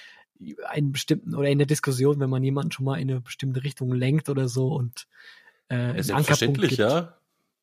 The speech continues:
Speaker 2: Genau, das, äh, gibt's tatsächlich. Man, man, man setzt quasi bei dem anderen irgendwie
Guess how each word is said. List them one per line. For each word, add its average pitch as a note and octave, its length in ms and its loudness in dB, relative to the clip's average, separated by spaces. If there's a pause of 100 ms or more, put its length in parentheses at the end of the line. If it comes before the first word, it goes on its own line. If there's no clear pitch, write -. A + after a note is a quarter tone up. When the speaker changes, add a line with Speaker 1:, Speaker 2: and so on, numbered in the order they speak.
(320)
Speaker 2:
Genau, D3 480 0
das, - 340 -2
äh, G#2 200 -2
gibt's - 220 -8
tatsächlich. B2 540 0
Man, G#2 380 -4 (560)
man, A2 260 0
man G#2+ 220 0
setzt - 320 -2
quasi A#2 720 2
bei A2 100 0
dem G#2+ 160 -4
anderen B2 440 -2
irgendwie A#2 720 -4